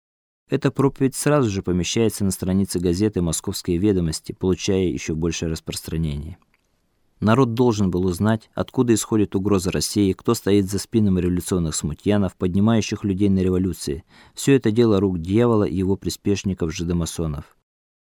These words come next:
В том, что нищета виноваты жидомасоны,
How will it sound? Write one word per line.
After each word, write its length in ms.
В 60
том, 180
что 180
нищета 420
виноваты 440
жидомасоны, 800